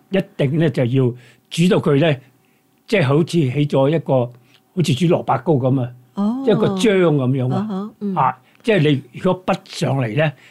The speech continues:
Speaker 1: 如果係，即係唔係，誒，滴落去咁樣咧，下，
Speaker 2: 嗯。
Speaker 1: 就啱㗎啦。
Speaker 2: 即係基本上唔流動㗎啦，
Speaker 1: 即係直情一唔可以流落去嘅，
Speaker 2: 啊哈。
Speaker 1: 啊，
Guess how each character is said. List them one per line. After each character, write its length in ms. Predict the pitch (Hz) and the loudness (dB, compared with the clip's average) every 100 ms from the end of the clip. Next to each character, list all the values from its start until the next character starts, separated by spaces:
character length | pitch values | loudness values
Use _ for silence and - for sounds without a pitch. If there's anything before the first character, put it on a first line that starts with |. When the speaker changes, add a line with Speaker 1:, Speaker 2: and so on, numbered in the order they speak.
| _ _ | _ _
Speaker 1:
如 140 | - 131 | -10 -2
果 200 | 151 175 | 0 2
係， 320 | 151 123 135 - _ - | 2 2 -2 -6 _ -4
即 80 | 208 | 0
係 80 | 175 | 0
唔 120 | 131 | 0
係， 360 | 127 123 131 127 | 0 0 0 -2
誒， 360 | 131 123 113 - - | 0 0 0 -4 -8
滴 80 | 147 - | -8 -2
落 160 | 170 139 | -2 0
去 100 | 147 127 | 2 2
咁 80 | 131 | 2
樣 260 | 143 127 139 | 2 0 0
咧， 80 | |
下， 180 | 127 123 | 0 -2
Speaker 2:
嗯。 140 | 127 - - - _ _ | -2 -6 -20 -20 _ _
Speaker 1:
就 380 | - 127 120 113 - _ _ | 0 2 2 -2 -10 _ _
啱 220 | 170 151 | -2 0
㗎 120 | 131 | 0
啦。 180 | 117 120 _ | -4 -8 _
Speaker 2:
即 100 | 247 | -6
係 40 | 247 | -2
基 200 | 294 220 | 0 0
本 260 | 220 240 | 2 0
上 220 | - 214 | 2 2
唔 20 | 180 | 2
流 100 | 196 | 2
動 120 | 170 | 2
㗎 0 | |
啦， 0 | |
Speaker 1:
即 0 | |
係 0 | |
直 0 | |
情 0 | |
一 0 | |
唔 0 | |
可 180 | 170 196 | 2 2
以 140 | 160 | 4
流 200 | 147 156 | 4 2
落 180 | 175 180 | 0 0
去 60 | - | 2
嘅， 260 | 180 160 | 2 0
Speaker 2:
啊 240 | 185 190 208 | -2 0 0
哈。 220 | 202 | 0
Speaker 1:
啊， 100 | 151 | 0